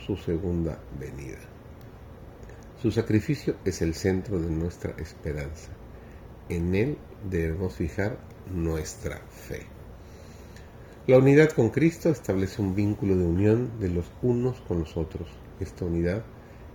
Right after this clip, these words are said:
es para el mundo la prueba más convincente de la majestad y la virtud de Cristo y de su poder para quitar el pecado.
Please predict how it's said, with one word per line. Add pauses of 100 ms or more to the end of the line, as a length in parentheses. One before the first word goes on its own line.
(140)
es
para
el
mundo
la
prueba
más
convincente (100)
de
la
majestad (600)
y
la
virtud
de
Cristo (320)
y
de
su
poder (800)
para
quitar (320)
el
pecado.